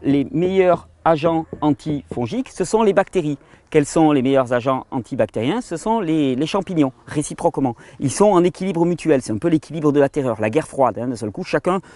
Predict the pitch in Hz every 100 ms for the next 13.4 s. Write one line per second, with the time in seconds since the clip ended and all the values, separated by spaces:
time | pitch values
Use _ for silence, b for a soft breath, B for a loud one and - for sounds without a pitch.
0 | B - 151 196 196 156 - 202 160 170
1 | - 202 170 160 - 139 117 b b b
2 | _ 240 - 269 247 - 247 254 240 240
3 | 226 - - - 180 214 233 226 208 214
4 | - 185 202 - 208 - 127 139 170 156
5 | 156 151 165 165 - 190 - 180 180 165
6 | 160 123 117 127 - 202 202 156 143 131
7 | 127 120 131 113 - 107 156 - 165 156
8 | 131 143 147 139 139 123 147 226 B B
9 | B 1077 _ b b b 180 175 160 156
10 | 190 180 180 160 - 147 147 147 143 185
11 | 143 143 107 - b - 107 123 - 143
12 | 131 127 135 131 123 120 113 120 110 107
13 | 101 95 135